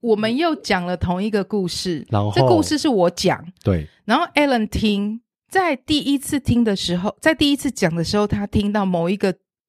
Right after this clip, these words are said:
Speaker 1: 段落的时候，他就讲了一句话，再到另外一个段落的时候，他就笑出来了。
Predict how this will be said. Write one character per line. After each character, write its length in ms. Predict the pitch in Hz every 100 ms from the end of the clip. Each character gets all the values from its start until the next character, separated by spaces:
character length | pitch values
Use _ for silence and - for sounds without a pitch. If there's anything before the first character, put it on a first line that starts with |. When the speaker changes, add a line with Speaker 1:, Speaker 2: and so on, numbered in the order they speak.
| _ _
Speaker 1:
段 180 | 262 202
落 180 | 220 202
的 140 | 170
时 200 | 160 143
候， 300 | 170 190 135 - - - - - _
他 160 | -
就 100 | 320
讲 280 | 339 - 160
了 100 | 165
一 80 | 170
句 240 | 165 240
话， 360 | 202 208 165 76 - _ _ _ _
再 140 | - 349
到 140 | 330
另 160 | 320 311
外 100 | 311
一 20 |
个 60 | 254
段 160 | 277
落 80 | 254
的 60 | 233
时 80 |
候， 120 | 202 190
他 160 | -
就 120 | 226
笑 240 | 226 - 196
出 180 | 185 185
来 160 | 143
了。 220 | 147 143